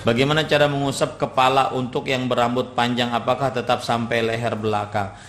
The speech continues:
Ini perempuan, ya. Maka caranya perempuan adalah mengusap dari atas, ya, kemudian ke belakang, kemudian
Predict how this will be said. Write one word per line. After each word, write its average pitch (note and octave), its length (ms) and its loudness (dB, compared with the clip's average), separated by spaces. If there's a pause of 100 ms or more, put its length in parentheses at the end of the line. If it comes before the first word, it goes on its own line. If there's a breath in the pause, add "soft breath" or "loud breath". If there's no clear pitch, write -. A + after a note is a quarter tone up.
Ini F#3+ 160 2
perempuan, A3+ 480 4
ya. C#3 240 -2 (480)
Maka F3+ 320 0
caranya D#3+ 560 2
perempuan C#3 560 0
adalah B2 1040 0
mengusap D3 1120 0 (880)
dari A2 240 -2
atas, A2 1040 0 (880)
ya, A2+ 480 -2 (320)
kemudian A2+ 560 0
ke A2 80 -10
belakang, A2 1120 -2 (640)
kemudian C#3 1040 0